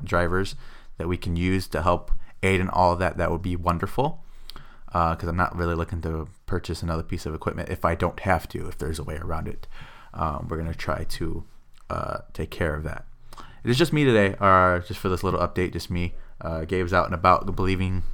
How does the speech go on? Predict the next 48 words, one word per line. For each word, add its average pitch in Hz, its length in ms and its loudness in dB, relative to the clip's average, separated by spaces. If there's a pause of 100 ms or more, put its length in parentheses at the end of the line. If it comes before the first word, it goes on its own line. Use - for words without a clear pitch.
he's 92 120 0
gonna 87 180 2
be 87 80 0
checking 90 260 0
out 82 100 0
the 85 60 -4
Beartooth 90 380 0
show 92 180 0
tonight 92 260 -4
with 87 160 -8
Straight - 240 -2
from 82 120 -6
the 82 40 -6
Path 90 240 -2
and 80 120 -6
DeKalb. 90 480 -4 (720)
So 101 100 2
that's 92 140 4
exciting 92 340 2
for 87 120 -2
him. 95 380 0 (160)
Uh, 85 280 0
Adriana's 87 480 -2
in 85 60 -4
the 87 100 -2
other 85 180 -2
room. 95 380 -2 (400)
We're 90 140 2
gonna 87 100 2
get 80 60 0
ready 90 160 6
to 85 60 0
go 87 120 2
to 85 40 2
Walmart, 90 420 4
hopefully 85 340 -2
buy 85 240 2
some 85 260 -4
more 85 140 2
furniture 87 420 -2
for - 160 -6
this 85 140 -4
place 87 360 -2
and, 82 240 -2
uh, 82 280 -2 (340)
dresser 87 320 0
drawers 85 340 2
predominantly. 85 800 0